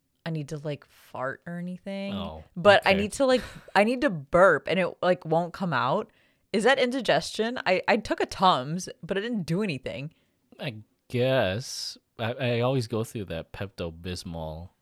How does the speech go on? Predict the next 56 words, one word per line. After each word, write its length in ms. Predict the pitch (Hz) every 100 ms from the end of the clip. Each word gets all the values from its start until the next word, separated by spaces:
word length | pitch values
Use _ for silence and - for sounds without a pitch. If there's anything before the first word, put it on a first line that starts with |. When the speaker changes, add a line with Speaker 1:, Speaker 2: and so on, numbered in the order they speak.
| _ _
Speaker 2:
line 280 | 87 78 78
of 80 |
heart-, 400 | 165 240 - 165
Speaker 1:
Pepto-Bi- 140 | 151 147 -
Speaker 2:
you 60 | 139
know, 80 |
like, 140 | 113 107
heartburn, 420 | 127 113 127 117
nausea, 280 | 107 104 104
indigestion, 720 | 98 101 95 98 - - 104
upset 140 | 87 170 160 180
Speaker 1:
Upset 80 | 175
Speaker 2:
stomach, 0 |
Speaker 1:
stomach, 460 | - 156 147 151
Speaker 2:
di-, 240 | 147 139 139
are, 80 | 143
are 60 | 139
Speaker 1:
diarrhea. 240 | 139 135
Speaker 2:
those 280 | 135 113 113 -
any 320 | 101 107 107
of 120 | 101
the 80 | 104
<laughs> 0 |
symptoms 720 | - - 110 - - 135 127
that 300 | 120 - 151
you, 60 | 180 _ - - _ -
that 140 | 113
Speaker 1:
I 40 | 185
Speaker 2:
you 60 |
Speaker 1:
don't 120 | 247
know. 120 | 214 208
Speaker 2:
think 60 |
Speaker 1:
I 40 | 254
Speaker 2:
you're 60 |
Speaker 1:
just 160 | 110 -
Speaker 2:
facing? 340 | 113 110 - 113
Speaker 1:
feel 280 | 190 208
like, 540 | 208 180 170 156 147 - _ -
like 140 | 180
I 40 | 165
said, 120 | 160
like 140 | 147
a 60 | 139
balloon, 640 | 135 139 123 123 139 170 -
and 120 | 147
it 80 | 143
just 180 | 156 -
won't 540 | 135 135 127 127 123 _ _ _ -
go 160 | - 131
down. 360 | 127 - 151 147 -
So 720 | - 160 147 143 139 135 -
Speaker 2:
Maybe 220 | 123 135
you 100 | 147
need 160 | 156 151
a 60 | 95
burping 720 | 87 98 98 - 85 82